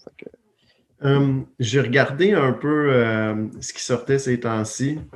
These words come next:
Speaker 2: donc, euh, je vais en parler. Euh, ce qui se-, et puis qui me fait rire tantôt, parce qu'on a parlé de Tony Hawk Pro Skater.
Speaker 1: Ouais.
Speaker 2: Puis c'est drôle parce que là, tantôt, tu fais, tu sais, des
Speaker 1: Oh,
Speaker 2: fois, il
Speaker 1: excuse-moi, Thi-, Thierry s'en vient. Mais tu peux continuer, ouais, Tony Hawk Pro Skater.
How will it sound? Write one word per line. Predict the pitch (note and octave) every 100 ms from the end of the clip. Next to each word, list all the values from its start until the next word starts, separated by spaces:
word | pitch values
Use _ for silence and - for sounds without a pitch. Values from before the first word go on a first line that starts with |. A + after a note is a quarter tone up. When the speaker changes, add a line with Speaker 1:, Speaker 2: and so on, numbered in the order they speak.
| A#2+
Speaker 2:
donc, | G#2 G2+
euh, | G#2 G2 G2 G2+
je | G2+
vais |
en | G2+
parler. | A2+ G2 G#2+ B2 G3 E3
Euh, | B2 A#2 A#2 A#2 A#2 A#2 A#2 - - -
ce | -
qui | -
se-, | - B2+ C3
et |
puis | C3 A#2+
qui | A#2
me | A#2+
fait | A#2 A#2+ -
rire | D3
tantôt, | C#3 G#2+ C#3+
parce | D3+ A#2
qu'on | A#2+ A2+
a |
parlé | G#2 A2 B2 C#3+
de | A2 G#2 F#2+
Tony | - B2 A#2+
Hawk | B2 C3
Pro | C3 A#2
Skater. | - G#2+ G2+ G2+ C3 C#3+ C3 - -
Speaker 1:
Ouais. | C#3+ E3 - _
Speaker 2:
Puis | A#2 A2+
c'est | - A#2
drôle | G#2 A#2+ D3 C#3+
parce | A#2 G2+
que | A2+
là, | G#2+ B2+ A#2+
tantôt, | A#2+ A2 A2 C3+
tu | - -
fais, | A2 G#2
tu | - _ _ _ _ -
sais, | D#3
des | C#3+ A2+
Speaker 1:
Oh, |
Speaker 2:
fois, | - C#3+
il | C#3 G2
Speaker 1:
excuse-moi, | - _ B2+ C#3
Thi-, | C#3 B2
Thierry | A2 C3
s'en | B2+ A#2+
vient. | G#2+ - _ _ - - _ _ _ _ _ _ - - _ _ _ - - _ -
Mais | B2+ B2+
tu | -
peux |
continuer, | C3 B2+ C3
ouais, | C3+
Tony | C#3 B2
Hawk | B2 -
Pro | B2
Skater. | A#2+ A2+